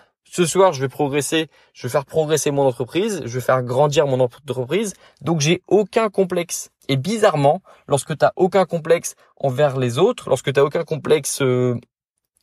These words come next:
lorsque t'as aucun complexe de, d'infériorité, bizarrement, tu critiques moins les autres. C'est étonnant, ça.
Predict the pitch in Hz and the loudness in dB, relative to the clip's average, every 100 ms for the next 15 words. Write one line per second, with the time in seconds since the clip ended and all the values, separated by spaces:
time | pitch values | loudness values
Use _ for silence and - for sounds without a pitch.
0 | - - 127 143 - - 147 165 156 - | -12 -6 -4 0 -2 0 -2 0 0 -2
1 | 139 151 151 139 - 127 123 120 120 _ | -6 0 0 0 -4 -2 -2 -4 -6 _
2 | 131 143 147 156 143 139 131 165 233 _ | -2 0 2 0 2 2 0 0 0 _
3 | _ _ - 131 233 214 202 175 220 - | _ _ -10 -6 -4 2 2 2 -2 -4
4 | 147 151 156 170 160 135 120 - _ - | -12 -10 -6 -2 -2 -2 -6 -8 _ -14
5 | - 139 180 208 208 - | -6 -2 2 4 4 2